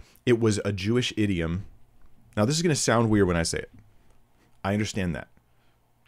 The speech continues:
but it's true. <laughs> There was a Jewish idiom where they would say things like "three days and three nights," and it wasn't referring to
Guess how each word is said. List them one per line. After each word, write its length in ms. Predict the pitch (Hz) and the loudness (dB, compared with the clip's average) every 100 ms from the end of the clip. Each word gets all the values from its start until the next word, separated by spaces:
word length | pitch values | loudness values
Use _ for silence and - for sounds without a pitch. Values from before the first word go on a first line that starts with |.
| - | -4
but 200 | 90 - _ _ _ | -4 -4 _ _ _
it's 180 | 101 - | -6 -6
true. 240 | - - - - - - | -4 -6 -6 -8 -8 -4
<laughs> 520 | 117 - - - - | -4 -4 -12 -16 4
There 140 | 135 139 | 8 10
was 140 | 120 | 8
a 40 | |
Jewish 320 | 104 123 143 - | 2 2 2 2
idiom 420 | 131 107 80 95 - - - - | 2 4 2 -2 -10 -20 -20 0
where 140 | 110 110 | 4 6
they 160 | 104 | 6
would 180 | 98 95 | 4 2
say 160 | - 101 | 2 0
things 260 | 107 92 | 0 -2
like 260 | 90 85 - | -2 -2 -6
"three 280 | - - 110 | -16 -2 2
days 240 | 107 107 104 | 4 2 0
and 100 | 95 | -2
three 160 | 107 | -2
nights," 480 | 92 104 - - - - - - | 0 -2 -2 -10 -14 -20 -16 -4
and 100 | 104 | -2
it 100 | 80 | 0
wasn't 340 | 95 95 107 | 0 0 -2
referring 400 | 98 - 98 90 | -4 -2 -2 0
to 180 | 87 101 | -2 -2